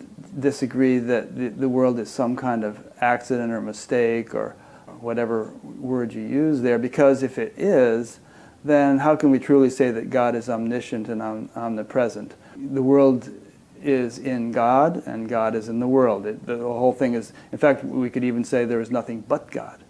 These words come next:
period. And therefore, what we see is kind of God playing within himself. You know, I, I use the word him, obviously it's not a masculine thing, but that, that sort of divine intelligence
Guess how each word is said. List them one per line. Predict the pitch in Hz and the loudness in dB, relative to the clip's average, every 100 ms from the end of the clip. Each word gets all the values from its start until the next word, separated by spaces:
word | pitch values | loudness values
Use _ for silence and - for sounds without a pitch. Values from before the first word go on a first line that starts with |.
| _ | _
period. | 139 120 107 - - - - | 0 0 -2 -16 -20 -20 -6
And | 135 123 123 | -4 0 0
therefore, | 131 131 127 139 117 113 123 | 4 2 4 2 4 0 -6
what | - 131 - | -4 -2 0
we | 117 | -4
see | - 139 | 0 4
is | 127 113 107 - - | 4 2 -6 -16 -4
kind | 131 117 | -4 -2
of | 110 | -4
God | 127 117 113 110 - - - | -2 0 0 -2 -12 -18 0
playing | 151 139 95 - | 2 2 -2 -12
within | 123 113 110 | -10 -8 -8
himself. | 117 113 - - - - - - | -8 -6 0 0 -2 -12 -20 -16
You | 120 | -8
know, | 113 107 - | -4 -4 -4
I, | 113 107 120 | -6 -4 -2
I | |
use | 123 113 | -2 -4
the | 110 | -4
word | 104 | -6
him, | 117 110 104 | -4 -8 -6
obviously | 110 107 107 - | -6 -6 -6 -10
it's | 104 - | -10 -8
not | 107 | -8
a | 101 | -6
masculine | 107 107 - 110 117 | -6 -6 -8 -12 -12
thing, | - 110 | -12 -12
but | 110 117 - - - - | -4 -4 -4 -18 -10 0
that, | 123 - 131 | 2 2 -2
that | 123 110 | -2 -2
sort | - 127 | -2 -4
of | 107 | -2
divine | 117 110 120 120 120 | -8 -2 0 0 0
intelligence | 107 107 131 127 123 117 110 107 - | -2 0 4 4 2 -2 -8 -10 -18